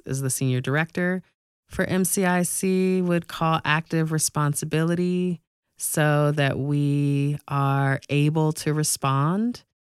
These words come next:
and we have to cultivate the capacity to respond, to actively engage with the world, um, and not take a bystander or a, a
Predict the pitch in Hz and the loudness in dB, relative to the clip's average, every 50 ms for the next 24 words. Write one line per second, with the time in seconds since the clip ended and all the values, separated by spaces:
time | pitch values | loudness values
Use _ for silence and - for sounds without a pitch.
0 | _ _ _ - 139 143 143 143 143 143 147 139 139 - - 151 - _ - - | _ _ _ -4 0 2 2 4 4 4 2 2 0 -2 -4 -6 -6 _ -8 -4
1 | - 180 180 - - 175 156 156 147 147 147 139 - - - - 139 131 - - | -2 -2 -2 -2 -2 -2 0 0 0 0 0 -2 -4 -6 -4 -4 -4 -6 -4 -4
2 | - 123 131 131 - 160 165 170 170 175 180 185 175 - - - 175 175 170 170 | -2 -2 -2 -2 -2 -4 -2 0 0 0 0 -2 -2 -4 -4 -2 0 0 0 0
3 | 175 175 165 165 - - 156 156 151 156 160 170 180 190 202 202 - _ _ _ | 0 0 0 0 0 0 2 2 2 4 2 2 2 0 0 -2 -4 _ _ _
4 | _ _ - - - 151 139 - - - 127 127 143 - - 156 156 151 156 156 | _ _ -10 -4 -2 0 0 0 -2 -2 0 0 -2 -2 -2 -2 -2 0 0 0
5 | 156 147 147 147 147 - 139 131 127 135 139 151 156 160 165 - - - 170 165 | 2 2 2 0 0 -2 -2 -2 0 0 0 -2 -2 -2 -4 -4 -4 -4 -4 -4
6 | - 170 170 170 165 165 165 165 165 165 170 170 170 170 165 - - - 147 143 | -2 -2 0 0 2 2 2 2 0 0 0 0 0 -2 -4 -4 -6 -4 -2 -2
7 | 143 143 147 - - 135 139 139 143 143 147 147 - - - - 151 147 - 147 | -2 -2 -2 -2 -2 -2 0 0 0 0 0 -2 -4 -6 -6 -6 -4 -4 -4 -4
8 | 143 - 135 139 143 147 143 - - - 147 143 143 143 143 147 143 147 143 143 | -4 -2 -2 0 0 -2 -2 -4 -4 -4 -2 0 0 0 0 0 0 0 -2 -2
9 | - - 131 135 135 135 135 135 - _ _ _ _ _ _ _ _ - 123 | -4 -4 -4 -4 -2 -4 -4 -6 -8 _ _ _ _ _ _ _ _ -8 -8